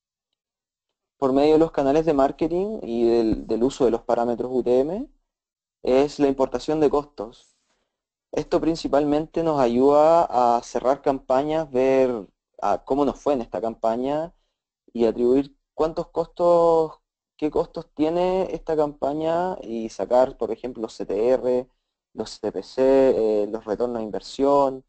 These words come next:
u otras métricas que puedan calcular mediante Google Analytics. Este caso es el caso de facebook punto com, de una, una campaña en Facebook, la cual se puede importar los costos y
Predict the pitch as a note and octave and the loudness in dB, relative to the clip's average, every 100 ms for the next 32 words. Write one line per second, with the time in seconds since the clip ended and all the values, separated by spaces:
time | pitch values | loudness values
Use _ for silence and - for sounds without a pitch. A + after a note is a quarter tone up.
0 | _ _ _ A#2+ C3 C#3+ C#3+ C#3 C3+ D3 | _ _ _ 0 0 0 -4 -2 -2 -2
1 | B2+ A#2+ C#3 C3+ C3 - B2 C#3 C3+ B2 | -4 -2 -2 0 -2 0 0 0 -2 -8
2 | G2 B2+ B2+ B2+ C3 B2+ A#2+ A#2 A2+ G2+ | -4 -2 -2 -2 0 0 0 -2 -6 -10
3 | - _ _ _ _ _ _ _ _ - | -20 _ _ _ _ _ _ _ _ -18
4 | C3+ - C3 D3 - F3+ D#3 D3+ D#3 D3+ | -10 -6 -2 -2 0 2 4 6 4 2
5 | - - - - G2 A2 B2 A2+ G#2+ C3 | -4 -20 -20 -18 -10 -6 -4 -4 -6 -6
6 | - C#3 - C#3 D3 C#3 D3 C#3 C3+ A#2+ | -4 -4 -4 -6 -6 -10 -10 -6 -4 -2
7 | D3 G3 B3 - A2+ A#2 A2+ A#1+ - B2+ | -2 -6 -16 -12 -6 -4 -6 -8 -10 -6
8 | B2 B2+ A#2 _ _ - C3 A#2 G#2+ A2+ | -6 -6 -12 _ _ -10 -8 -6 -6 -6
9 | A2 G2+ G2+ A#2+ D3+ F3 - _ _ _ | -8 -10 -10 -10 -8 -8 -8 _ _ _
10 | _ _ _ A2 B2+ C#3+ C3 B2+ C#3+ C#3 | _ _ _ -2 0 0 0 0 0 -2
11 | C3+ C#3 C3+ C3+ - D#3 - F#3 F3+ C3+ | -2 0 -2 -2 -4 -4 -4 -2 0 0